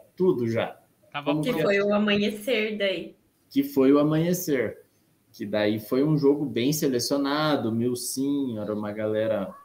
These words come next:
Speaker 1: número X ali e tal. Foi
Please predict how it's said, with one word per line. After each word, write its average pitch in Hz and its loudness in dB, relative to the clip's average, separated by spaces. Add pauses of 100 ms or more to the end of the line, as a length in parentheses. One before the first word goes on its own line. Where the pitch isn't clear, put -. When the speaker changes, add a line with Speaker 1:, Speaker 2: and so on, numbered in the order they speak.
Speaker 1:
número 120 -6
X 123 -2
ali 101 -4
e 123 -8
tal. - -6 (720)
Foi 117 0